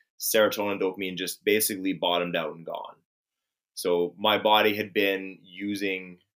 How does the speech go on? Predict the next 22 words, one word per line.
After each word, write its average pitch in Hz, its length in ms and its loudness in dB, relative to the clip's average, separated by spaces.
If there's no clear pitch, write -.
and 92 160 -8
utilizing 92 680 0
those 85 240 -10
hormones 87 440 -6
so 87 200 -4
much 90 320 -4
that 90 120 0
it 87 160 -2
just - 520 0
stopped - 600 -4
making 82 460 -14
them. - 120 -16
So 95 240 -2
I 92 80 2
was 95 120 -2
in 101 140 -4
this 92 380 -4
essentially 135 580 4
state 107 400 2
of 85 140 -4
depression 90 760 -2
without 95 400 2